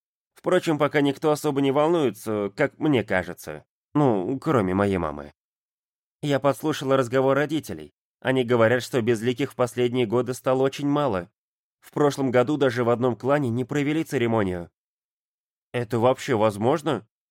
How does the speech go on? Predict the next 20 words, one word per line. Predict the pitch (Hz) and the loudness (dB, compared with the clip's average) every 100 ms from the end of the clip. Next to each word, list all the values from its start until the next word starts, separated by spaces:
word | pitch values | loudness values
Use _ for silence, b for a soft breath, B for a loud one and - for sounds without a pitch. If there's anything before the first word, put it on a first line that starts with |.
| _ _ - | _ _ -4
удивился | 110 95 92 92 92 107 | 0 2 2 2 2 2
Макс. | 90 - - - _ _ _ _ - | 2 0 -8 -20 _ _ _ _ -8
«Видимо, | 143 170 185 202 190 | -2 0 0 0 0
да. | 131 165 - _ _ _ _ | 0 -2 -6 _ _ _ _
Им | - 165 | 0 0
пришлось | 165 139 147 | 0 0 -2
всех | - 160 - | 0 -2 0
подростков | 147 127 147 - 156 | 2 2 0 -2 -4
изгнать, | 143 107 131 156 123 | -2 0 0 0 -2
и | 113 | -6
теперь | 113 98 143 | -6 -4 -2
они | 139 123 | 0 0
живут | 104 110 131 | -2 -4 -4
отдельно». | 123 87 117 135 117 _ _ _ _ _ _ _ _ _ _ | -4 -2 -2 -2 -4 _ _ _ _ _ _ _ _ _ _
Макс | 98 104 104 - | -2 0 0 0
явно | 107 117 120 | 2 2 2
был | 120 | 0
взволнован | 110 98 135 151 123 98 | -2 0 0 2 2 0
такой | 90 98 110 | -2 -6 -4
мыслью. | 104 92 - 73 73 | -4 -4 -8 -14 -16